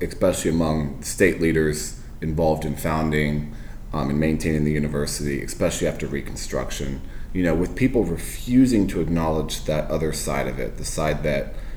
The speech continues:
you know, talks about the superiority of the Anglo-Saxon race, as they talked about in the dedication speech,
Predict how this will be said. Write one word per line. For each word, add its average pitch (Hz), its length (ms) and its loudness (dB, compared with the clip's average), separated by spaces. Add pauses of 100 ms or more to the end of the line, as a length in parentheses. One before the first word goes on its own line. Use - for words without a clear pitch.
you 82 80 0
know, 73 60 0
talks 87 320 0
about 73 320 -2
the 78 60 -4
superiority 76 840 0
of 71 140 -2
the - 120 -2
Anglo-Saxon 73 720 -2
race, 69 300 -2
as - 120 -4
they 80 120 0
talked 78 320 -2
about 71 340 -4
in 80 140 -2
the 73 220 0 (420)
dedication 76 560 0
speech, 73 520 -2